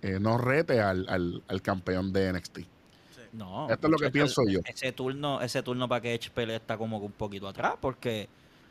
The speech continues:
Speaker 2: Sí.
Speaker 3: tienes que pasarle por encima a Karrion Kross. Porque ese es el que está ahí después de esos dos. Ese es el que está ahí waiting.
Speaker 2: Por eso, ese es
Speaker 1: Eh.
Speaker 2: el que está on deck. Ese es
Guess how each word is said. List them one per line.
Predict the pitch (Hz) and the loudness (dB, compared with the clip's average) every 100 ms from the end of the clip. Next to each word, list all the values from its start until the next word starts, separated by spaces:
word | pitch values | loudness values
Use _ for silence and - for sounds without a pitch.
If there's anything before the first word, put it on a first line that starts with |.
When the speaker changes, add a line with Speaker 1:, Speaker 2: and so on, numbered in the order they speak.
| - - - | -20 -20 -20
Speaker 2:
Sí. | 127 | -10
Speaker 3:
tienes | 135 175 | -6 -2
que | 277 | 0
pasarle | 269 247 214 208 | 0 0 0 2
por | 165 | 2
encima | 147 151 147 131 | 2 0 2 0
a | 120 | 0
Karrion | 120 110 | -2 -2
Kross. | - 165 302 - - - _ _ _ _ _ - _ _ - | -6 -8 -8 -10 -16 -18 _ _ _ _ _ -20 _ _ -12
Porque | 117 117 | -8 -6
ese | - | 0
es | 208 | 0
el | 196 | 2
que | 180 | 0
está | - 151 | 2 2
ahí | 147 | 4
después | 135 - 131 | 2 2 2
de | |
esos | - 113 | 2 -2
dos. | 117 165 - - | -2 -4 -6 -14
Ese | - 180 | -6 -4
es | 180 | -2
el | |
que | 170 | -4
está | 156 165 | -2 0
ahí | 165 156 | 0 0
waiting. | 135 147 131 139 123 101 - - - - _ 139 | 0 0 -2 -6 -8 -12 -16 -20 -20 -20 _ -20
Speaker 2:
Por | 135 | -18
eso, | 165 196 156 | -16 -14 -14
ese | 156 | -2
es | 147 | -2
Speaker 1:
Eh. | |
Speaker 2:
el | 147 | -2
que | 180 | -10
está | 196 | -12
on | 202 165 | -14 -12
deck. | 180 - - | -16 -16 -20
Ese | |
es | 139 | -20